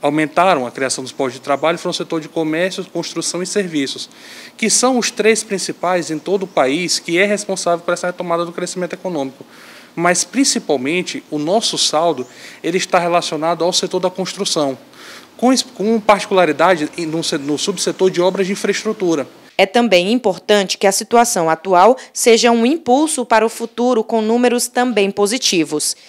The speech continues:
Speaker 1: Isso vai permitir que você tenha que refazer toda uma nova leitura da dinâmica produtiva do Maranhão. E é necessário que seja feito logo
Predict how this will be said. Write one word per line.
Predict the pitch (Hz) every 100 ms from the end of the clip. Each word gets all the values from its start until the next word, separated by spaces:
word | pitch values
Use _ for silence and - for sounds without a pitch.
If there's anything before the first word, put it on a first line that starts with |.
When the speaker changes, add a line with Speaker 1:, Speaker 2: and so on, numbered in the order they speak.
| -
Speaker 1:
Isso | - 262 -
vai | 185 170
permitir | 170 160 127 120 180
que | 180
você | 151 147 156
tenha | 143 156
que | 156
refazer | 135 - 123 117 170 175 - -
toda | - 190
uma | 190
nova | 175 190 190
leitura | 196 196 - 226 233 156 123 -
da | 135 131
dinâmica | 135 143 143
produtiva | 143 151 147 156 156
do | 156
Maranhão. | 165 175 170 131 123 - - - -
E | 160
é | 196
necessário | 208 190 165 185 185
que | 185
seja | - 170 175
feito | - 190 220
logo | 196 170 143 113